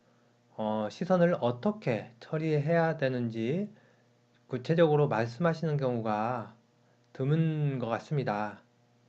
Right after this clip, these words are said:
그런데 이 시선을 어떻게 처리하는가에 따라서 명상의 효과가 참 많이 차이 나는 것 같습니다.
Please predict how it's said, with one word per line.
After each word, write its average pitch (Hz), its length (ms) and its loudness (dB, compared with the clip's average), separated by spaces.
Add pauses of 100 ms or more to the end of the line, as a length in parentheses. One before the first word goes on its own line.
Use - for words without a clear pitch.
(440)
그런데 127 500 4
이 127 260 -2
시선을 175 920 4 (440)
어떻게 160 840 2
처리하는가에 202 680 4
따라서 113 680 2 (380)
명상의 127 580 -2
효과가 175 600 2 (400)
참 170 400 -2
많이 120 520 -2 (340)
차이 202 240 2
나는 196 280 2
것 170 80 2
같습니다. 110 560 -4